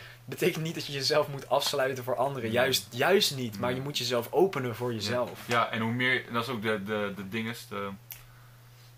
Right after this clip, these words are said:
Speaker 2: de twee ding van, als je, hoe meer je opent naar jezelf, hoe makkelijker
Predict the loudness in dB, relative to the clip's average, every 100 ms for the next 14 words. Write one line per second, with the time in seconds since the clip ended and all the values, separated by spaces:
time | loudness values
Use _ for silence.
0 | -18 -14 -2 0 0 -2 -4 -4 -4 -2
1 | -2 -2 -2 -2 0 2 2 0 -2 -2
2 | -2 0 0 0 -8 -20 -20 -20 -12 -4
3 | -4 -2 2 2 2 -4 -6